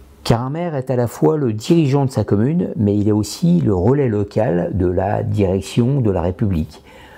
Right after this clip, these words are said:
tout comme le manager du petit atelier d'une grande entreprise nationale.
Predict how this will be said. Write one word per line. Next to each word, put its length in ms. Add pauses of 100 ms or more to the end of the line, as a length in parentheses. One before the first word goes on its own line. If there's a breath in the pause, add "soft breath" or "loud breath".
(480 loud breath)
tout 140
comme 240
le 80
manager 420
du 80
petit 260
atelier 360
d'une 220
grande 300
entreprise 480
nationale. 580